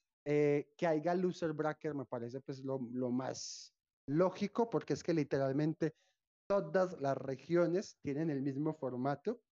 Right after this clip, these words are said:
por lo menos con loser bracket, menos nosotros. Bueno, no la teníamos el año pasado. Entonces me parece un punto, un punto A para, pues, muy buen punto que, que hizo Gigi Tesa ahí, Río. Y ya por último, lo de los tres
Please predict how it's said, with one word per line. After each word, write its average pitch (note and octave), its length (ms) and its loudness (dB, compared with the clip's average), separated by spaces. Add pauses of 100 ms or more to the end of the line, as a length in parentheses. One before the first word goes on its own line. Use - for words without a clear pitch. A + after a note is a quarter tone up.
(320)
por D3+ 140 0
lo D#3+ 120 2
menos D#3+ 340 4
con D3+ 180 0
loser D3 320 0
bracket, D#3 360 -2 (360)
menos D#3+ 400 2
nosotros. C#3 560 -2 (160)
Bueno, A2+ 200 -6 (140)
no D#3 260 0
la D#3+ 140 2
teníamos C#3+ 340 0
el C3 100 0
año B2+ 160 -4
pasado. C3+ 340 -6 (540)
Entonces C#3+ 240 -4
me - 0 -
parece C3+ 320 -4
un D3+ 100 -6
punto, C#3 880 0 (240)
un B2+ 100 -10
punto C3+ 400 2
A D3 160 0
para, B2+ 260 -6 (320)
pues, C#3+ 140 2
muy C3 100 4
buen D3+ 160 4
punto D3+ 320 -2
que, A#2+ 360 -2
que B2+ 100 -8
hizo A#2+ 180 -6
Gigi C3 240 -4
Tesa A#2+ 260 -10
ahí, C#3 160 -2
Río. D3+ 300 -2 (680)
Y F3+ 160 4
ya E3+ 200 2
por G#3+ 160 4
último, F#3 560 4
lo D3+ 180 4
de D3 180 4
los C3+ 280 -2
tres C#3 760 -4